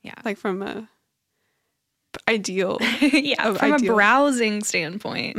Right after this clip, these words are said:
Speaker 1: it,
Speaker 2: Mm-hmm.
Speaker 1: it's a little difficult.
Speaker 2: Yeah.
Speaker 1: Okay. Um,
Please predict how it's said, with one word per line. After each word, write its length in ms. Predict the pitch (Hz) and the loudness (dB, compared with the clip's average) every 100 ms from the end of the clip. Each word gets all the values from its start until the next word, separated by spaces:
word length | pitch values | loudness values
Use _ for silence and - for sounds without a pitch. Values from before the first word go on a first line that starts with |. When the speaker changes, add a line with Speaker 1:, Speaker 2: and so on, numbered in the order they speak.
| 214 | -4
Speaker 1:
it, 80 | 202 | -4
Speaker 2:
Mm-hmm. 260 | 190 - | -8 -8
Speaker 1:
it's 160 | 185 - | -8 -8
a 80 | - | -12
little 160 | - | -10
difficult. 460 | 220 202 - - - - - | -12 -12 -14 -16 -16 -20 -8
Speaker 2:
Yeah. 160 | 202 147 | -2 0
Speaker 1:
Okay. 160 | 202 - _ _ _ _ _ _ _ - | -2 -4 _ _ _ _ _ _ _ 2
Um, 540 | 202 196 175 - - | 4 4 2 -4 -10